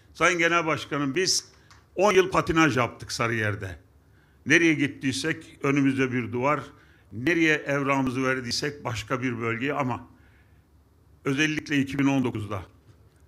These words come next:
yeni bir güneş doğdu ve bu, bu güneşin doğumuna bütün herkes, Sarıyer, Türkiye'nin her yerinden gelen insanların büyük gayretleriyle İBB Sarıyer'le tanıştı.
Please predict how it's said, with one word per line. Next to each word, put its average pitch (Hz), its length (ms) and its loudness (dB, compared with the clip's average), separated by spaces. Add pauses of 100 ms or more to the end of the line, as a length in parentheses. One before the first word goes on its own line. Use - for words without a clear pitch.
(440)
yeni 151 320 2
bir 147 100 2
güneş 135 500 0
doğdu 123 400 0
ve 127 180 -2
bu, 131 60 -6 (160)
bu 135 180 -2
güneşin 127 520 -4
doğumuna 117 460 -6
bütün 139 300 -8
herkes, 113 680 -6 (440)
Sarıyer, 139 520 -2 (100)
Türkiye'nin 151 440 -4
her 147 140 -2
yerinden 127 440 -2
gelen 123 260 -2
insanların 127 680 -6
büyük 123 200 -4
gayretleriyle 120 920 -4 (560)
İBB 143 580 2 (580)
Sarıyer'le 131 680 2
tanıştı. 113 560 -4